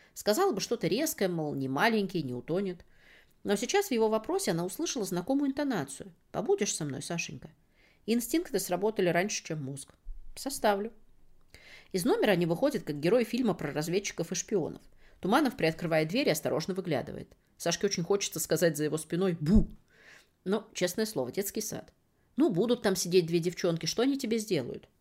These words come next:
Неприятно, кто спорит, но ты или разгони их один раз, или не обращай внимания». Они беспрепятственно выходят из гостиницы, переходят дорогу и спускаются на пляж Черноморочки.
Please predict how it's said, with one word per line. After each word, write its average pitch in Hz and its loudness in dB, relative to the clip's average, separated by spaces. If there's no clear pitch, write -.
Неприятно, 196 2
кто - -6
спорит, 175 0
но 170 0
ты 233 0
или 220 2
разгони 214 4
их 311 6
один 175 2
раз, - -4
или 247 0
не 277 2
обращай 208 -2
внимания». - -10
Они 233 2
беспрепятственно 233 2
выходят 220 0
из 214 -6
гостиницы, 254 -6
переходят 175 0
дорогу 262 2
и - -6
спускаются 175 -4
на 139 -4
пляж 139 -4
Черноморочки. - -6